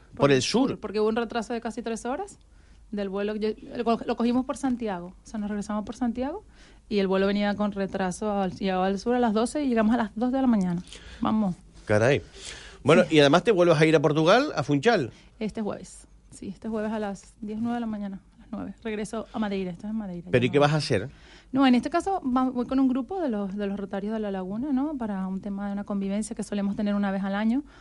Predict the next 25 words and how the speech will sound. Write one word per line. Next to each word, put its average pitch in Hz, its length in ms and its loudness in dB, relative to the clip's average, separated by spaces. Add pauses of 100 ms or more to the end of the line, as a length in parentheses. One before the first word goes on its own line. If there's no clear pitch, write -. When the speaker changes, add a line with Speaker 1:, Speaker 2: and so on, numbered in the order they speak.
(140)
Speaker 2:
Pero 220 140 4
aparte 214 260 0
de 240 140 2
eso, 277 180 -2
la 269 80 2
oportunidad 220 560 0
de 240 160 0
que, 233 260 -2
este, 208 600 -2
hace 214 320 -2
un 220 160 2
par 214 220 0
de 214 120 -2
semanas 226 420 2
vino 226 220 2
unas, 226 420 0 (160)
unas 220 180 0
compañeras 220 520 0
de 214 240 0
Funchal, 233 480 2 (460)
que 220 140 2
es 208 80 2
la 240 100 4
que 226 120 0
coordina 233 540 4